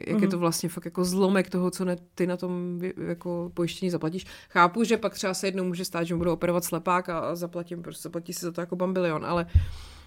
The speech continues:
Speaker 1: ale není to úplně jako takový to, <laughs> že by si dostávala to, co tam dáváš. Tak to využijte, kurva, když už si to platíte.
Speaker 2: Hlavně ještě jako je vtipný, nebo vtipný v uvozovkách, jo, že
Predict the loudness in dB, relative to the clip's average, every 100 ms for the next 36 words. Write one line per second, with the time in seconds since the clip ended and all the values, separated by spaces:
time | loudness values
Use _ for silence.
0 | -6 2 4 6 6 4 2 0 -2 -2
1 | -2 -2 -4 -2 -2 -2 -4 0 2 2
2 | 0 -4 -10 -20 -20 -20 _ -6 -2 -2
3 | -2 0 0 2 -2 -8 -6 2 2 2
4 | 0 0 0 -2 -4 -4 -4 -2 -4 -6
5 | -8 -4 -2 -2 -4 -6 2 6 8 10
6 | 8 4 0 -2 0 -4 -6 -8 -8 -6
7 | -8 -8 -16 -20 -18 -20 -20 -4 2 6
8 | 6 4 2 2 0 4 2 0 -4 -2
9 | 2 2 0 -2 0 0 0 0 0 0
10 | -4 -4 -4 -4 0 -2